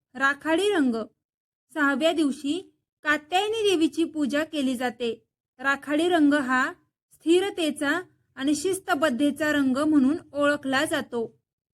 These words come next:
अठ्ठावीस सप्टेंबर रविवार केशरी रंग. सातव्या दिवशी कालरात्री देवीची पूजा केली जाते.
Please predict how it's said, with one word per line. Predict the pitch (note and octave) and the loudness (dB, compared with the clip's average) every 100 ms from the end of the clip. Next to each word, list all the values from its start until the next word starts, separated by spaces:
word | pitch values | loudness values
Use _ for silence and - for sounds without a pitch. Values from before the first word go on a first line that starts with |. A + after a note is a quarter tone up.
| _ _ | _ _
अठ्ठावीस | C4+ C#4 C4 C#4+ F#4 G4 | -12 -12 -6 -2 -2 -2
सप्टेंबर | F4 - C#4+ C4 C4 E4 F#4 _ _ | -6 -6 -4 0 0 -2 -6 _ _
रविवार | C4 C4 C4+ B3 C4+ F4+ - _ _ _ _ _ | -4 -2 2 0 0 -6 -12 _ _ _ _ _
केशरी | E4 E4+ - E4 G4 | 0 2 2 4 4
रंग. | A4 D#4+ C#4 B3 G#3+ _ _ _ _ _ _ _ | 4 4 4 2 -2 _ _ _ _ _ _ _
सातव्या | C4+ B3+ C4 C#4 | -4 -4 -2 -2
दिवशी | D4+ D#4 B3 - E4 G4+ _ _ _ _ - | 0 0 -2 -2 -4 -4 _ _ _ _ -2
कालरात्री | D4+ F#4 G#4 F#4 E4 - E4 | 0 0 0 -2 -2 -2 0
देवीची | D#4 C#4 C#4 C#4+ | 0 0 -2 -2
पूजा | D#4+ D4 C4+ C#4 D#4+ | -6 -4 -4 -2 -4
केली | E4 D4 C4+ | -2 -2 0
जाते. | B3+ B3+ B3 D4 G4+ | 0 -4 -4 -6 -6